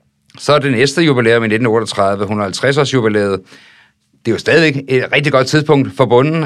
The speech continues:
øh, de, selvom der godt nok har været krise i trediverne, men ikke så meget i landbruget. Øhm,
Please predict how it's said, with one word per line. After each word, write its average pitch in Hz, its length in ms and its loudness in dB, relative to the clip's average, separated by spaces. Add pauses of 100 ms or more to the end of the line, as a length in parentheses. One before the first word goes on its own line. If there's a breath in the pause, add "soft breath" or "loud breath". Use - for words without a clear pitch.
øh, 110 200 0
de, 101 100 -14
selvom 120 220 0
der 107 80 -2
godt 117 140 2
nok 151 100 0
har 139 60 0
været 120 140 -2
krise 143 340 -2
i 131 40 -4
trediverne, 120 540 0
men 110 160 -6
ikke 113 180 -4
så 120 160 0
meget 107 260 0
i - 20 -4
landbruget. 123 460 -2 (840 loud breath)
Øhm, 101 460 0